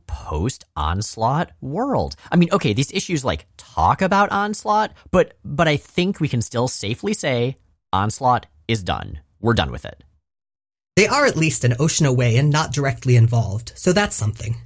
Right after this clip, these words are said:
Speaker 1: I mean, we're a universe away from Earth six one six, and it still took over our lives for a couple months.
Speaker 2: Fair enough, but Excalibur is, if anything, even busier than we are.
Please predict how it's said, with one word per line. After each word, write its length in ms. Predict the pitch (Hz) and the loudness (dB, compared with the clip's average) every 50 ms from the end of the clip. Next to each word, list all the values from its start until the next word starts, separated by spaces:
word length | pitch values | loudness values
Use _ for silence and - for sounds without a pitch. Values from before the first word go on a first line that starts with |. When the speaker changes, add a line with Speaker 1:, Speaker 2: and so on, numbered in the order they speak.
| - - _ _ _ _ _ _ _ _ _ _ _ _ _ _ _ _ _ _ _ _ _ | -20 -20 _ _ _ _ _ _ _ _ _ _ _ _ _ _ _ _ _ _ _ _ _
Speaker 1:
I 60 | 147 | 4
mean, 880 | 165 165 156 151 143 135 127 120 113 110 104 101 98 67 - 101 98 98 | 4 4 4 4 2 2 2 2 2 2 0 0 -2 -4 -6 -6 -4 -2
we're 260 | 131 165 208 233 190 | 0 0 2 2 2
a 120 | - 107 | 2 0
universe 600 | 98 85 73 82 139 214 277 - 95 82 82 - | -2 -2 0 0 0 0 0 0 0 -2 -2 -4
away 220 | - 82 76 73 73 | -6 -6 -4 -4 -4
from 180 | 73 - 80 | -4 -4 -4
Earth 140 | 73 76 76 | -4 -4 -6
six 280 | - - 80 76 - - | -8 -12 -14 -16 -10 -8
one 140 | 76 73 71 | -6 -4 -4
six, 400 | - - - 73 - - - - | -6 -8 -8 -8 -8 -8 -8 -8
and 160 | 78 76 73 | -8 -8 -6
it 140 | 73 71 - | -6 -8 -10
still 180 | - - 92 | -6 -6 -4
took 160 | 85 101 90 | -4 -2 -2
over 240 | 110 98 82 71 67 | -2 -2 -2 0 0
our 140 | 80 117 113 | 2 2 2
lives 340 | 85 71 69 69 69 - - | 2 0 -2 -2 -4 -6 -8
for 100 | - 73 | -8 -8
a 60 | 78 | -6
couple 240 | - 78 76 76 76 | -6 -6 -6 -6 -4
months. 460 | 73 76 87 98 - - - - - _ _ _ _ _ _ _ _ _ _ _ _ _ _ _ _ _ _ _ | -2 -2 -4 -4 -6 -10 -16 -16 -18 _ _ _ _ _ _ _ _ _ _ _ _ _ _ _ _ _ _ _
Speaker 2:
Fair 160 | 254 254 226 | 2 4 4
enough, 340 | 175 147 123 104 - - - | 4 4 2 0 -2 -6 -4
but 240 | - 131 123 120 - | -4 -4 -4 -4 -6
Excalibur 540 | 156 - - - - 226 226 208 180 175 160 | -6 -6 -4 -2 -2 0 2 2 2 2 2
is, 160 | 147 139 143 | 2 0 0
if 80 | 123 - | -2 2
anything, 360 | 147 170 160 139 156 151 151 | 2 2 2 4 2 0 0
even 220 | 135 147 139 135 127 | 2 2 2 4 4
busier 360 | 120 123 117 110 113 110 101 | 4 4 4 4 2 0 0
than 180 | 95 101 104 | 0 0 -2
we 140 | 92 82 87 | -2 -6 -10
are. 220 | - - - - | -12 -14 -14 -14